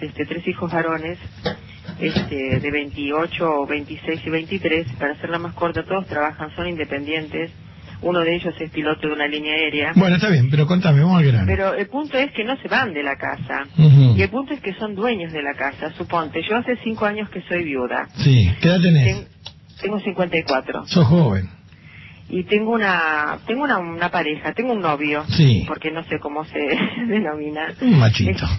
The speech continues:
Speaker 1: Es-, <laughs> bueno, no, no, no
Speaker 2: Un machirulo, un
Speaker 1: no,
Speaker 2: machilongo.
Speaker 1: Tengo, tengo un novio, este, que por supuesto en mi casa no ha de quedarse a dormir.
Speaker 2: ¿Qué edad
Speaker 1: Porque
Speaker 2: tiene, qué edad tiene el novio?
Speaker 1: Mi novio es sesenta y cuatro.
Speaker 2: Ya, veterano, tenga, aprovechalo ahora antes que sea.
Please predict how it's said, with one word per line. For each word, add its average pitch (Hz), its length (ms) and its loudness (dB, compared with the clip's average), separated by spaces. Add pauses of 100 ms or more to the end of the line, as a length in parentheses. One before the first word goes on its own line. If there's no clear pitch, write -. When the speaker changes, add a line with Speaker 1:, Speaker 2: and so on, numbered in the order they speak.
(300)
Speaker 1:
Es-, - 640 2
<laughs> - 0 -
bueno, 180 340 4
no, 202 140 0
no, 196 240 -6
no 185 220 -10
Speaker 2:
Un 202 120 6
machirulo, 147 680 6
un 135 140 4
Speaker 1:
no, 175 120 6
Speaker 2:
machilongo. 147 680 6 (280)
Speaker 1:
Tengo, 214 280 0
tengo 240 260 -2
un 233 100 -2
novio, 196 500 0 (480)
este, 175 800 2 (360)
que 160 160 -2
por 160 220 -4
supuesto 185 360 -4
en 180 80 -2
mi 156 60 -6
casa 170 340 -2
no 156 140 -2
ha 156 100 0
de 151 120 -4
quedarse 147 380 -2
a 160 60 -4
dormir. 185 520 -2
Speaker 2:
¿Qué 185 80 4
edad 202 120 4
Speaker 1:
Porque 170 200 4
Speaker 2:
tiene, 127 380 6
qué 143 80 4
edad 143 80 6
tiene 127 180 6
el 120 40 8
novio? 110 400 6 (320)
Speaker 1:
Mi 170 100 -6
novio 208 260 0
es 185 60 -10 (100)
sesenta 202 300 -2
y 185 40 -2
cuatro. 139 400 -4 (240)
Speaker 2:
Ya, 107 340 4
veterano, 107 640 4
tenga, 104 440 2
aprovechalo 101 560 6
ahora 120 220 6
antes 110 160 4
que 92 80 4
sea. - 220 -6